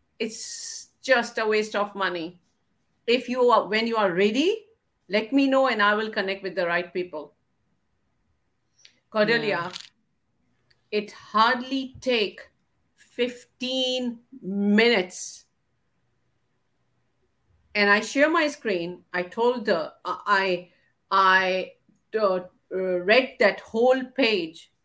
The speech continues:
Speaker 1: about the root causes of arthritis.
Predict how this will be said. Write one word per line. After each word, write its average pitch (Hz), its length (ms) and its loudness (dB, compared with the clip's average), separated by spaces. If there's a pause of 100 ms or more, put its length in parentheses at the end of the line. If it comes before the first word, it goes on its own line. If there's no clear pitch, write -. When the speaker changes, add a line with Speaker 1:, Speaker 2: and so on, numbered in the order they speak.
(380)
Speaker 1:
about 175 540 2
the 180 120 2
root 262 300 -2
causes 220 420 -2
of 185 240 -2
arthritis. 170 840 -6